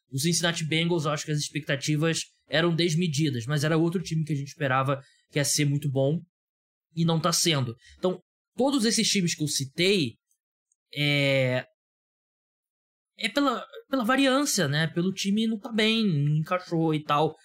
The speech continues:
Esses aqui, acho que não tem um motivo que você, alguma mudança, alguma mudança de regra. A gente já viu, por exemplo, mudanças de regra fazerem o, a média de pontos saltar de um ano pro outro. Por exemplo, quando teve ênfase em interferência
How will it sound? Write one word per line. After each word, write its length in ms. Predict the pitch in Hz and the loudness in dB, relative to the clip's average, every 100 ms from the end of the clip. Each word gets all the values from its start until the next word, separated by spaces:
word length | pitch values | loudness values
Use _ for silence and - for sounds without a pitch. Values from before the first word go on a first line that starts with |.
| _ _ | _ _
Esses 440 | - 208 269 262 185 | 0 2 2 2 0
aqui, 380 | 180 - 196 233 | 0 -2 -2 0
acho 160 | 208 | -2
que 80 | 214 | -4
não 100 | 214 | -4
tem 160 | 233 320 | -2 -2
um 80 | |
motivo 400 | 330 220 208 180 | -2 -2 0 -2
que 120 | 175 175 | -4 -2
você, 480 | 170 - 175 156 - _ | -2 0 0 -2 -4 _
alguma 360 | - 143 147 180 | -2 0 2 2
mudança, 640 | 180 147 156 160 180 170 | 2 2 2 2 0 0
alguma 200 | 147 165 | -2 0
mudança 320 | 160 151 160 156 | 0 -2 -4 -4
de 120 | 147 | -2
regra. 460 | 127 151 160 147 131 | 0 0 0 -2 -4
A 20 | |
gente 140 | 165 | -4
já 80 | 175 | -4
viu, 120 | 156 | -4
por 120 | 156 | -4
exemplo, 420 | 147 135 135 139 131 _ _ 139 | -4 -4 -6 -10 -14 _ _ -4
mudanças 540 | 156 139 151 135 147 | -2 0 0 0 0
de 100 | 139 | 2
regra 560 | 127 127 135 135 151 147 | 2 2 2 2 0 -2
fazerem 720 | - 143 131 135 139 139 143 _ _ _ _ - | -4 -4 -2 0 0 -2 -4 _ _ _ _ -4
o, 240 | 131 127 | -2 0
a 60 | 127 | 2
média 240 | 135 135 | 2 2
de 100 | 139 | 0
pontos 640 | 131 135 135 139 151 156 | -2 -2 -2 -2 -4 -2
saltar 480 | - 170 175 170 143 | 0 -2 -2 0 0
de 100 | 127 | 0
um 80 | 135 | 0
ano 140 | 131 | -2
pro 100 | 135 | -2
outro. 240 | 139 131 131 | -2 -2 -2
Por 80 | 123 | -4
exemplo, 220 | 127 120 | -6 -6
quando 180 | 127 123 | -6 -6
teve 360 | 135 127 131 | -4 -2 0
ênfase 600 | 135 131 135 127 123 135 135 _ _ - | 0 0 -2 -2 0 -2 -4 _ _ -6
em 680 | 131 135 131 127 120 117 113 110 110 _ - | -2 0 0 0 -2 -2 -4 -6 -12 _ -6
interferência 1120 | 131 139 131 147 131 127 131 131 139 131 | -4 -2 -2 -2 0 0 0 -2 0 0